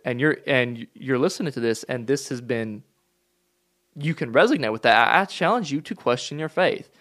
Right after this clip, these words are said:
What has been real? Has there been change in my life? Because same thing w-, for me, there was a change in my life. Whenever Christ entered in my life and when I decided I want to go all in for Christ, all of a sudden,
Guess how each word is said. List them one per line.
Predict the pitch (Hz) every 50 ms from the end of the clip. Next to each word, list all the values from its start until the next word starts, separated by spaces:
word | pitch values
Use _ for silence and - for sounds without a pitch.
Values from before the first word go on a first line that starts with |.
| _ _ _ _
What | - 135 151 180 175
has | 190 180 160
been | 160 175 156 143
real? | 147 135 113
Has | 127 127 123
there | 160 160
been | 156 151
change | 139 - - 151 151 143 127
in | 120
my | 117 117
life? | 120 127 135 117 -
Because | - - - 127 120 - _ _ _ _ _ _ _ _ _ _ _ _ _ - -
same | - - - 170 160 156
thing | - 160 151 143 127 - -
w-, | 135 135 131 -
for | - - 151 135
me, | 131 151 196 226 196 151 135 131 135 - _ _ _ _ _ _ _ _ _ _ _ _ _ _ -
there | 131 147 175
was | 170 147
a | -
change | - - - 120 113
in | 110
my | 110 110
life. | 117 135 165 107 - -
Whenever | 131 127 127 127 117 113 110 113 113 - - _ _ _ _ _ _ _ _ _ _ _ _ _ _ _ _
Christ | - - 165 175 175 147 131 - - -
entered | 147 143 - 139 127
in | 123 120
my | 117 117
life | 117 117 131 151 147 135 - -
and | 123
when | 123 123
I | 127
decided | 131 123 - - 123 117 113 110 - - _
I | - 131 135
want | 143 147 147 139 -
to | - 143
go | 135 135 117
all | - - 127 131
in | 127 120
for | - - -
Christ, | - - 147 147 135 117 117 - - - - - _ -
all | - - 160
of | 190 165
a | 160
sudden, | - - 165 156 151 139 123 113 110